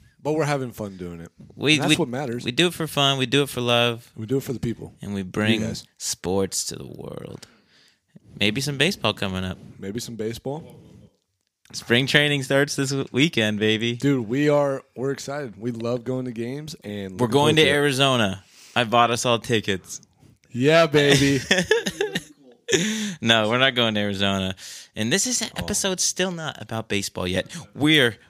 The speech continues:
Speaker 2: all about football, baby.
Speaker 1: We are still on the hype train, the football hype train.
Speaker 2: And it's
Speaker 1: Eh,
Speaker 2: never gonna go down.
Speaker 1: It's not, because we live and breathe football.
Speaker 2: And you know why? Because the X F L's still going on. It just
Speaker 1: Yeah,
Speaker 2: started
Speaker 1: you're,
Speaker 2: up.
Speaker 1: it's a re-, year-round sport now.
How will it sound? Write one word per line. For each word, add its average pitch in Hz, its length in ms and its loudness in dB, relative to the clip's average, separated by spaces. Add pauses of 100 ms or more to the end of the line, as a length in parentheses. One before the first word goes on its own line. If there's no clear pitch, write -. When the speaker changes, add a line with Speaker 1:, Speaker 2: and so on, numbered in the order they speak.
Speaker 2:
all 113 200 2
about 98 240 2
football, 90 340 -4
baby. 92 380 -4 (680)
Speaker 1:
We 165 140 -2
are 156 100 -4
still 127 520 -6
on 113 300 -8
the 98 80 -10
hype 107 260 -8
train, 110 320 -10
the 87 80 -12
football 110 400 -6
hype 90 240 -8
train. 85 360 -12 (680)
Speaker 2:
And 117 120 -10
it's 104 80 -4
Speaker 1:
Eh, 156 40 -4
Speaker 2:
never 156 100 -2
gonna 151 120 0
go 147 120 0
down. 131 380 -2 (100)
Speaker 1:
It's 156 220 -6
not, 165 300 -6
because 110 440 -6
we 107 220 -6
live 131 560 -2
and 113 140 -10
breathe 131 200 -2
football. - 460 -8
Speaker 2:
And 123 60 0
you 135 60 0
know 139 80 0
why? 170 280 2
Because 160 220 0
the 165 80 6
X - 180 2
F 160 120 -8
L's 151 200 0
still 110 200 -4
going 95 400 -6
on. 90 240 -10 (140)
It 110 100 -12
just 156 200 4
Speaker 1:
Yeah, - 20 0
Speaker 2:
started 123 280 -2
Speaker 1:
you're, 220 100 6
Speaker 2:
up. 208 60 4
Speaker 1:
it's 175 120 2
a 170 60 4
re-, 180 140 0
year-round 185 440 4
sport 143 340 -2
now. 85 220 -14